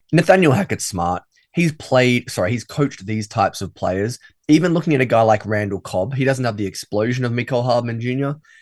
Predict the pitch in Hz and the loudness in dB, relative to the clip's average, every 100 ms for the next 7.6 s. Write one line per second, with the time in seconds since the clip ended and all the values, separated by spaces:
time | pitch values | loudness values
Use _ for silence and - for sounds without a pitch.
0 | _ 127 175 170 175 147 135 127 - 120 | _ 0 2 2 0 -2 -2 -4 -4 -4
1 | 113 120 _ _ 110 120 120 113 110 113 | -4 -8 _ _ -2 0 4 4 2 0
2 | 120 117 113 113 107 _ _ _ - 117 | 0 0 0 0 -4 _ _ _ -8 -4
3 | 110 110 113 - 110 107 104 - 101 101 | 0 0 0 -2 -2 -2 -6 -6 -6 -2
4 | 98 92 87 92 _ _ _ - 120 123 | -4 -4 -10 -12 _ _ _ -2 0 2
5 | 123 - - 107 90 _ - 120 123 120 | 0 -2 0 0 0 _ -8 -2 0 0
6 | 113 110 - 92 90 107 117 - - 113 | -2 -4 -6 -8 -4 -4 -4 -6 -4 -2
7 | 104 95 95 - 87 | 0 -2 -4 -8 -12